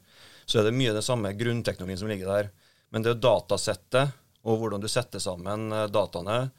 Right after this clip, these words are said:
også oppfølgingen over tid, som gjør det mer krevende, eh, å et-, utvikle de algoritmene og produktene som vi gjør. For da må du først ha utgangspunktet som du skal stille diagnosen på, eller prognosen,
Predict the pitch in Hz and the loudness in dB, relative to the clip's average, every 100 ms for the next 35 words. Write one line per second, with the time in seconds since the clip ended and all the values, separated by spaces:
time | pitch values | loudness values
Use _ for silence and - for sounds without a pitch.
0 | _ _ - _ - 107 107 107 - 117 | _ _ -20 _ -6 -2 2 2 2 -2
1 | - - 95 95 107 101 107 - 135 139 | -4 -4 -2 0 -2 -2 -4 -4 -4 -4
2 | 123 _ - - 110 110 110 110 101 98 | -6 _ -8 -2 0 2 0 0 0 -2
3 | 101 95 113 110 92 90 95 95 - _ | -4 -6 -2 0 0 -4 -6 -8 -12 _
4 | _ _ _ - 101 95 92 90 - 98 | _ _ _ -10 -6 -4 -4 -6 -6 -4
5 | 95 98 104 - 107 98 98 98 95 98 | -2 -2 -4 -6 -6 -4 -2 -2 0 0
6 | 98 101 104 - 90 90 92 92 95 104 | 0 0 -4 -8 -10 -8 -4 -4 -4 -4
7 | 98 92 90 98 92 92 98 - _ _ | -4 -4 -4 -2 0 0 -2 -6 _ _
8 | _ _ - 110 117 110 107 113 113 - | _ _ 0 0 0 -2 -2 -2 -4 -6
9 | - - 107 101 101 - - 196 - 101 | -8 -2 0 0 -2 -6 -6 -8 -8 -12
10 | 90 107 107 120 - _ - 101 95 101 | -6 0 0 -2 -10 _ -8 -4 -2 -2
11 | 98 104 95 92 98 - 92 131 131 87 | -2 -4 -6 -6 -8 -10 -8 -6 -6 -6
12 | 98 101 92 123 | -8 -8 -8 -8